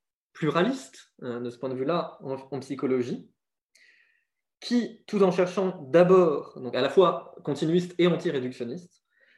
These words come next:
qui, tout en cherchant d'abord à redécrire les phénomènes psychiques à leur niveau propre,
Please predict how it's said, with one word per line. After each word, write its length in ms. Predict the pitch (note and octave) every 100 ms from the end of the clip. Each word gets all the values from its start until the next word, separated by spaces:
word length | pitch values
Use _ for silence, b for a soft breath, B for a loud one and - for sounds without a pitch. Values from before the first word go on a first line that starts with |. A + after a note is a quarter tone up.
| _
qui, 100 | F3
tout 140 | F3+
en 80 | F3+
cherchant 300 | F#3 F3 F#3
d'abord 360 | E3+ E3+ G#3 D#3+
à 120 | C3+
redécrire 460 | F3+ F#3 F#3+ G3+
les 80 | D#3+
phénomènes 360 | C#3 C#3+ D3 C#3+
psychiques 440 | - E3+ - F#3
à 60 | C3+
leur 160 | B2
niveau 240 | D3 C#3 C3
propre, 520 | - C#3+ - -